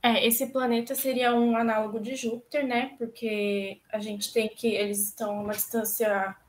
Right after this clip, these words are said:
é, semelhante ao Sol, é, ao Sol, que é de cerca de cinco unidades astronômicas,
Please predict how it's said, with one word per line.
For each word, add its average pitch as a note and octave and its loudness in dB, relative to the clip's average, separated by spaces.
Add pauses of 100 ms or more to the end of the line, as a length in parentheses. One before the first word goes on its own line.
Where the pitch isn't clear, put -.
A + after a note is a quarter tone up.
(380)
é, G3 -4
semelhante A#3 0
ao G#3+ 2
Sol, - -6
é, F#3+ -4
ao F#3+ -2
Sol, A3 4
que A#3 -10
é - -12
de - -8
cerca G3+ -4
de G#3 -10
cinco A3 -6
unidades G3+ -2
astronômicas, C4 0